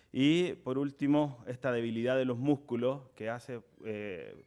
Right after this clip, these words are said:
pérdida de esta estabilidad dinámica de la columna, más esta pérdida de la capacidad vital que es progresiva por el, la, el debilitamiento progresivo de los músculos respiratorios,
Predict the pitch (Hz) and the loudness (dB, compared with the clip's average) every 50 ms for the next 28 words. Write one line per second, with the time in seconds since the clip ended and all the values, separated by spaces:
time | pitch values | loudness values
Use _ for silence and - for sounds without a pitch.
0 | _ _ - 131 123 117 120 120 120 117 - - 120 113 110 107 107 101 98 101 | _ _ -2 -2 0 0 0 0 0 -2 -2 -2 -2 0 0 -2 -2 -4 -6 -8
1 | - 110 - - 113 107 110 117 120 117 117 117 117 120 120 123 117 107 113 110 | -10 -10 -4 -4 -2 -2 0 0 0 0 0 -2 -2 -2 -2 -4 -2 -2 -2 -2
2 | 104 107 110 104 117 117 120 135 131 123 117 113 104 95 - - - - - - | -2 -2 -2 -4 -2 0 0 2 2 2 0 -2 -4 -6 -10 -18 -20 -20 -20 -20
3 | - - _ _ - 120 123 120 123 127 131 131 123 123 - - 120 113 - _ | -20 -20 _ _ -2 0 0 0 0 -2 -2 -4 -6 -8 -6 -6 -6 -6 -8 _
4 | _ - 160 151 139 123 123 120 117 113 110 113 107 113 110 113 104 - - 123 | _ 6 6 6 6 4 2 2 2 2 2 0 -2 -2 -4 -4 -6 -6 -4 -2
5 | 113 113 113 110 110 117 120 117 - 123 110 - - - 123 117 107 110 107 107 | -2 -2 -2 -2 -4 -4 -6 -6 -8 -10 -12 -10 -6 -4 -2 -2 -2 -4 -6 -8
6 | - - - 135 139 135 123 117 117 113 110 110 113 113 113 113 113 110 107 104 | -10 -8 -4 0 0 0 0 0 0 -2 -2 -2 -4 -4 -2 0 0 0 0 -2
7 | 110 107 110 110 110 104 - 107 107 113 113 110 - 107 104 107 107 98 98 95 | -2 -2 -2 -2 -4 -4 -4 -4 -4 -4 -4 -6 -8 -8 -6 -6 -6 -6 -8 -12
8 | - - - 143 139 131 123 117 113 110 110 117 120 113 - 117 113 113 107 107 | -12 -8 -4 -2 0 0 0 0 0 -2 -2 -2 -4 -4 -4 -4 -2 -2 -2 -4
9 | 110 - - 110 117 - - - 120 131 135 131 143 156 156 156 165 175 175 | -6 -12 -12 -12 -12 -10 -8 -4 0 0 0 0 2 0 0 2 0 -2 -4